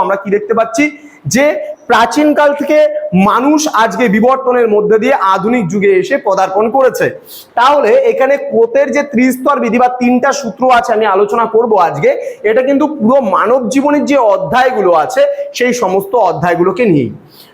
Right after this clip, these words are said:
তো বলছে সমাজের বিকাশ বলতে তিনি জ্ঞান বুদ্ধির বিকাশকেই কিন্তু বুঝিয়েছেন। জ্ঞানের স্তরের পরিবর্তনের সাথে সাথে সমাজ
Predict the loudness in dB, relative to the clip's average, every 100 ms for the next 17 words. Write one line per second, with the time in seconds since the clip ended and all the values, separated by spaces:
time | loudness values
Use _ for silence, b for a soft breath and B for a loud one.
0 | -4 0 0 0 -2 0 -2 0 0 0
1 | -2 -2 2 2 2 0 2 0 0 0
2 | 0 0 0 0 -2 -2 -2 -2 -2 0
3 | -2 0 -2 0 -2 0 0 2 2 0
4 | -2 -4 -8 B B B 0 2 2 0
5 | -2 -4 -2 0 0 0 0 0 0 0
6 | 0 -2 -2 -2 0 0 0 0 0 0